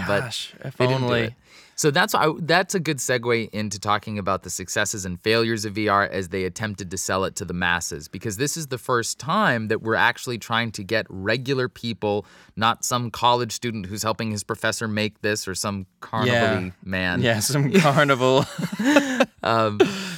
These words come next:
Speaker 2: Car-, a carny guy.
Speaker 1: Yeah, make this thing. And, uh, so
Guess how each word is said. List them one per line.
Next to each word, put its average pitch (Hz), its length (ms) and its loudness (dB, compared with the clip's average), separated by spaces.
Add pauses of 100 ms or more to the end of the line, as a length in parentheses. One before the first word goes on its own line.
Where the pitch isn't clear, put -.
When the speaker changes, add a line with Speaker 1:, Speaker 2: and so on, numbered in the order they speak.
(160)
Speaker 2:
Car-, 131 320 4
a 123 100 2
carny 139 440 2
guy. 117 500 4
Speaker 1:
Yeah, 131 340 4
make 131 360 -2
this 120 240 0
thing. 120 400 0 (120)
And, 113 340 -2 (140)
uh, 104 360 2 (120)
so 117 340 -2